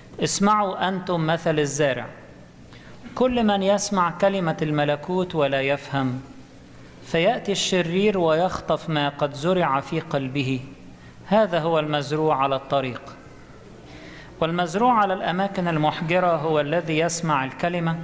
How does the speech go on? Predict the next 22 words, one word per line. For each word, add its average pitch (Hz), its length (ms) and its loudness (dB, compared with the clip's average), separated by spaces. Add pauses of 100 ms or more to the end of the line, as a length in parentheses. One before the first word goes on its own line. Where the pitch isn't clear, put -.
(760)
وحالا 202 800 2 (100)
يقبلها 160 640 0
بفرح، 147 640 -2 (920)
ولكن 190 580 2
ليس 190 260 2
له 180 440 0
أصل 156 400 0
في 156 180 2
ذاته، 147 480 0 (760)
بل 147 200 -2
هو 190 220 2
إلى 160 440 0
حين، 135 500 -2 (920)
فإذا 156 340 2
حدث 180 500 0
ضيق 170 420 0
أو 160 320 0
اضطهاد 156 560 0
من 147 280 0
أجل 165 280 -2
الكلمة 156 520 -2
فحالا 147 800 -2